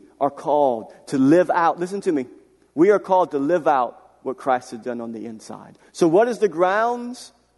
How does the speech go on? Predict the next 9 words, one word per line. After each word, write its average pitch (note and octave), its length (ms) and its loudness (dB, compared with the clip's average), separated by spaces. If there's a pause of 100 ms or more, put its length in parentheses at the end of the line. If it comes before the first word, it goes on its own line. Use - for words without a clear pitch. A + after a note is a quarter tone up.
(220)
of D3 200 0
our F3 440 4
assurance F#3+ 520 -2
of G3 100 0
salvation? G3 640 -2 (640)
Where F3+ 220 2
do G#3 80 -2
we G#3 80 -6
stand? A3+ 500 -2